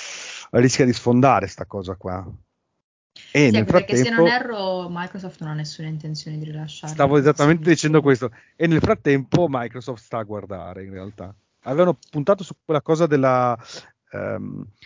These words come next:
Speaker 1: della realtà aumentata, no? Con, eh, come si
Speaker 2: Quando
Speaker 1: chiamava?
Speaker 2: fecero
Speaker 1: Halo. Si chiamava forse proprio Project Halo o qualcosa del genere.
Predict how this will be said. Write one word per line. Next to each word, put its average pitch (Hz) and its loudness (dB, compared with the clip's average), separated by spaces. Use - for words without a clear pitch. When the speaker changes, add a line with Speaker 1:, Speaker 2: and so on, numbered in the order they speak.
Speaker 1:
della 120 4
realtà 123 6
aumentata, 127 2
no? 113 -8
Con, 98 -8
eh, 92 -10
come 117 -6
si 175 -2
Speaker 2:
Quando - -6
Speaker 1:
chiamava? 117 2
Speaker 2:
fecero 110 -2
Speaker 1:
Halo. 175 0
Si - -20
chiamava 202 6
forse 185 2
proprio 220 2
Project 170 0
Halo 131 4
o - 2
qualcosa 117 -6
del 113 -6
genere. 107 -4